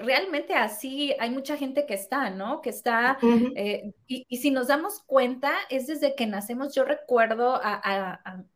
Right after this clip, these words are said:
Speaker 1: a mi primer bebé, ¿no? Una vez <laughs>
Speaker 2: Ujú.
Speaker 1: lo dejé a una prima y le dije, "Ahorita vengo, voy a un pendiente del trabajo, no sé qué". Yo
Speaker 2: Ujú.
Speaker 1: normalmente a las seis de la tarde yo lo sacaba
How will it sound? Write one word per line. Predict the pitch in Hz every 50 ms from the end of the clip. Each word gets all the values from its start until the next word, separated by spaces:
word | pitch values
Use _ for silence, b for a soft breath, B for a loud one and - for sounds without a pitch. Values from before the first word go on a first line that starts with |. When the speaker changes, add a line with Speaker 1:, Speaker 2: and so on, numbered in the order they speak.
| _ _ _ _ -
Speaker 1:
a | 185 190
mi | 196 202 196
primer | 196 - 202 208 220 226 233
bebé, | 247 254 247 214 226 233 226 233
¿no? | 233 220 208 208 220 247 262
Una | 247 220 220 220 226
vez | 226 220 233
<laughs> |
Speaker 2:
Ujú. | 254 226 240 269
Speaker 1:
lo | 233 220
dejé | 214 233 226 - - 285
a | 226 220 -
una | _ _ 679 - -
prima | 247 240 247 220 226 233 226 226 B B B B B B B B
y | 226
le | 240 254
dije, | - -
"Ahorita | 254 269 285 - 320 339
vengo, | 392 370 440 415 392
voy | 262 254 254 247 262
a | 262 254
un | 254 254 262 262 254
pendiente | 262 240 247 254 254 262 269 302 330 330 - 285 269 220
del | 196 202
trabajo, | 202 185 190 226 302 339 330 330
no | 240 226 233
sé | - - _ _
qué". | - - _ _ b b b b b b b _ _
Yo | - 294 320
Speaker 2:
Ujú. | 240
Speaker 1:
normalmente | 233 - 226 254 330 320 330 330 302 269 277 - -
a | 247
las | 240 214 190 -
seis | - 233 233 220
de | 233 254
la | 240 233 233 -
tarde | 233 214 202 208 214 214 214 214
yo | 240 233
lo | 240 240 247
sacaba | 247 - 220 208 208 - - 226 220 214 214 208 208 208 202 -